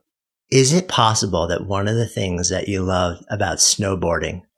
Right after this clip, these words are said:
was the fact that in pursuing this, um, in doing it in a very public way and at the highest level,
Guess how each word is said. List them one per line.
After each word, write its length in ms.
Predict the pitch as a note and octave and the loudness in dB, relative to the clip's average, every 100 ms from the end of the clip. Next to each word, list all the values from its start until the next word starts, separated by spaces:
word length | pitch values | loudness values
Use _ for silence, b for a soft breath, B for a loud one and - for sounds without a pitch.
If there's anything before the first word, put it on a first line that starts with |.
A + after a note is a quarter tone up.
| _ _ _ _ | _ _ _ _
was 320 | G#2 A2 G2+ G2 | 0 2 2 0
the 80 | |
fact 300 | - A#2 G2+ | 0 0 0
that 260 | G#2+ G2+ - | 0 0 -2
in 400 | - A#2+ C3 C3+ | 0 2 4 2
pursuing 640 | - A#2+ - A2+ G#2 F#2+ E2+ | 2 2 2 2 2 0 0
this, 460 | D2+ D#2 - - - | -2 0 0 0 -2
um, 240 | A2 G2+ G2 | -2 -2 0
in 180 | B2 A2 | 0 2
doing 260 | A#2 A#2 | 4 2
it 40 | G#2+ | 0
in 60 | |
a 60 | G#2+ | 0
very 200 | G#2 G2 | 0 -2
public 360 | - G2 G2+ | -2 -2 -2
way 180 | F#2 F2+ | -2 -2
and 120 | F2 | -2
at 100 | F#2 | -4
the 60 | - | -4
highest 400 | - G#2 G2 - | -4 -2 -2 -2
level, 460 | G2+ F2+ F2+ E2+ | -2 -2 -2 -4